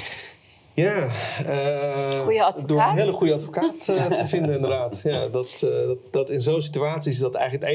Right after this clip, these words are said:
Speaker 1: enige wat je, wat je nog kunt doen.
Speaker 2: Is dat de enige? Kunnen ze niks anders doen?
Speaker 1: Nou ja, je zou kunnen proberen een politieke opstand, eh, te ontketenen onder de bevolking. Maar dat is in Nederland, denk ik, weinig kansrijk. De meeste mensen zijn,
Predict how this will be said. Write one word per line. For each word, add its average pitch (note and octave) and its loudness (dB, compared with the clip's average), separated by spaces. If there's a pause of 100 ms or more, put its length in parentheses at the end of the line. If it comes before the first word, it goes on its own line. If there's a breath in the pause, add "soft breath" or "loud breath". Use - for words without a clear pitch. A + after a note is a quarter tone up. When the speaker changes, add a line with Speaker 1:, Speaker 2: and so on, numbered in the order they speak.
Speaker 1:
enige C#3+ 0
wat A2+ -2
je, A2 0
wat A2+ -4
je - -4
nog A2 -4
kunt C3 -4
doen. B3 -8 (440 loud breath)
Speaker 2:
Is G3+ -4
dat A3 -6
de G#3+ -10
enige? A3 -12 (300)
Kunnen A3 -6
ze G#3+ -8
niks G#3 -8
anders G#3+ -10
doen? - -10
Speaker 1:
Nou A2 0
ja, A#2 2
je G#2+ -2
zou A2+ 0
kunnen - -2
proberen A2+ 0
een A2+ -2
politieke A2 0
opstand, G#2 -2
eh, G2 0
te G2 -4
ontketenen G2+ 0
onder G2 -2
de G2+ 0
bevolking. F#2+ -2
Maar F#2 -2 (120)
dat G2 -4
is - -4
in G#2+ -2
Nederland, G2+ -4
denk G2+ -6
ik, A2 -6
weinig G#2 -4
kansrijk. G2 -4
De - -4
meeste G2 -4
mensen G2 -4
zijn, G2 -6